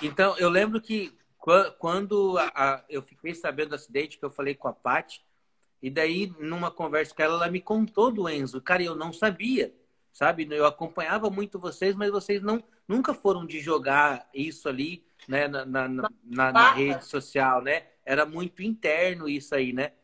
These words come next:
Speaker 1: E, cara, e quando ela me contou do diagnóstico, eu fiquei sem dormir. Eu falei, como é que uma, que uma mãe aguenta isso?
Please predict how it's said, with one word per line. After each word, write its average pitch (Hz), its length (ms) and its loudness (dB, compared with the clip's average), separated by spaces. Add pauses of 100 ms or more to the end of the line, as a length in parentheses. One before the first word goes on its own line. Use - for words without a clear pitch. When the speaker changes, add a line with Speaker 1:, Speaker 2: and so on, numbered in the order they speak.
(300)
Speaker 1:
E, 143 100 -6
cara, 190 300 4 (140)
e 170 100 -8
quando 180 220 -2
ela 202 140 2
me 220 120 2
contou 190 480 -2
do 131 160 -4
diagnóstico, 147 880 -2 (300)
eu 160 100 -6
fiquei 202 220 0
sem 208 220 2
dormir. 165 500 0 (260)
Eu 151 100 -4
falei, 185 180 -4
como 190 200 2
é 233 80 2
que - 120 -6
uma, 240 180 4
que - 240 -2
uma 208 180 6
mãe 190 220 2
aguenta 156 580 -2
isso? 127 360 -2